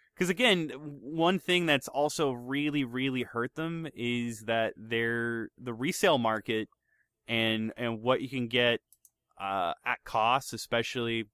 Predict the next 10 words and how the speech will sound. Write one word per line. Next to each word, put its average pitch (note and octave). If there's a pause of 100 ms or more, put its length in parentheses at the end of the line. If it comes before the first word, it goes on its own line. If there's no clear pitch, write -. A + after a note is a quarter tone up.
(960)
from A#2+
direct A#2+
distribu-, A#2
uh, A#2+
distribution A#2+
of G#2
the G#2+
manufacturer, A2+
is A2+ (880)
in-, A#2